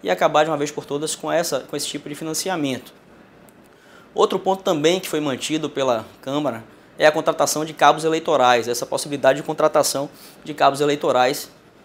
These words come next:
em que a Câmara aprovou, e essa, essa contratação causa uma certa preocupação à Justiça Eleitoral, porque a contratação indiscriminada e a depender do número de, de cabos eleitorais contratados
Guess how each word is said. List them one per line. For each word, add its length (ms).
em 100
que 140
a 100
Câmara 640
aprovou, 640
e 140
essa, 200
essa 280
contratação 540
causa 340
uma 120
certa 260
preocupação 720
à 40
Justiça 380
Eleitoral, 640
porque 320
a 80
contratação 560
indiscriminada 920
e 40
a 40
depender 320
do 80
número 420
de, 220
de 80
cabos 320
eleitorais 520
contratados 800